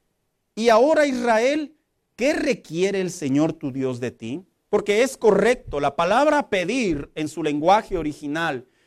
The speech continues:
no es la expresión de una opción, sino es la expresión de requerir algo, como cuando tú metes una requisición. ¿Y qué esperas? Que se cumpla aquello. Otra versión,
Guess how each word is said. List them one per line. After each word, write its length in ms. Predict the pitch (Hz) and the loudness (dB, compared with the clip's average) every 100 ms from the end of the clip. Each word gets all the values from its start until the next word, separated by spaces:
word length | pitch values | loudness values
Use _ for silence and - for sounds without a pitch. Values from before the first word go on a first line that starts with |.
| _ | _
no 220 | - 254 269 | 0 2 2
es 120 | 254 | 2
la 120 | 247 | 0
expresión 760 | 226 - 214 202 220 247 262 226 | 0 -2 0 0 -2 -2 0 2
de 100 | 214 | 2
una 340 | 226 233 214 | 2 0 0
opción, 760 | 190 - - 254 269 196 120 - _ _ | -2 -6 -8 0 0 0 -4 -10 _ _
sino 300 | - 185 185 | -4 0 2
es 60 | |
la 100 | 202 | 0
expresión 760 | 190 - - 180 - 208 202 185 | -2 -4 -8 -8 -4 -2 0 0
de 100 | 185 | 0
requerir 640 | 160 165 175 180 180 214 | 0 -2 -4 -4 -2 2
algo, 460 | 240 262 214 151 139 | 4 4 2 -2 -6
como 240 | 156 156 | -4 -4
cuando 300 | 160 160 151 | -2 -4 -4
tú 120 | 208 | -4
metes 360 | 214 214 214 202 | -4 -2 -4 -6
una 180 | 202 196 | -4 -2
requisición. 1080 | 175 175 175 160 175 156 - 254 220 127 - _ - | -2 -4 -6 -12 -12 -12 -2 0 0 -2 -8 _ -4
¿Y 120 | 202 | 0
qué 140 | 247 311 | 4 4
esperas? 680 | 330 - 269 320 415 - _ _ _ - | 2 0 2 2 -2 -10 _ _ _ -2
Que 140 | 247 | -2
se 260 | 233 220 - | 0 -4 -2
cumpla 580 | - 359 330 277 180 147 | 2 2 2 0 2 2
aquello. 400 | - 120 208 117 | 0 -8 -10 -6
Otra 280 | 156 190 175 | -4 0 0
versión, 540 | 143 - 196 240 | 0 0 0 0